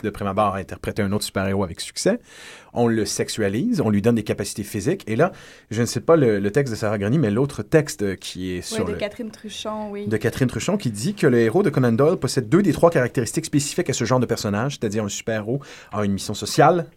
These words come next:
Speaker 1: des pouvoirs et souvent une identité secrète. Euh, dans ces cas-ci, euh, l'identité secrète, non,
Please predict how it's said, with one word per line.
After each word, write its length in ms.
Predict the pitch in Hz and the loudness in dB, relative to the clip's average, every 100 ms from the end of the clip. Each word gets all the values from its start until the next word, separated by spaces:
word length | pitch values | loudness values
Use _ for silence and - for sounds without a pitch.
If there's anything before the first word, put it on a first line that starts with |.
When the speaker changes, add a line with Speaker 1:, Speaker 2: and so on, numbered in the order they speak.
| - | -8
Speaker 1:
des 140 | 113 | -6
pouvoirs 640 | - 120 104 113 127 151 - | -4 -4 2 4 4 0 -6
et 80 | 101 | -8
souvent 220 | - 101 | -6 -4
une 120 | 131 | -2
identité 360 | 110 98 - 156 | -2 -4 -6 -8
secrète. 360 | 139 - - - _ _ - - - - 107 | -8 -12 -16 -20 _ _ -20 -18 -20 -8 0
Euh, 340 | 110 104 92 | 2 4 2
dans 160 | 113 113 | 2 0
ces 100 | 117 | -2
cas-ci, 360 | 107 196 208 | -6 -4 -2
euh, 100 | 113 | -2
l'identité 520 | 107 104 101 104 - | -2 -2 0 -2 -2
secrète, 300 | 113 104 127 - | -6 -4 -4 -2
non, 360 | 107 110 147 | 0 2 0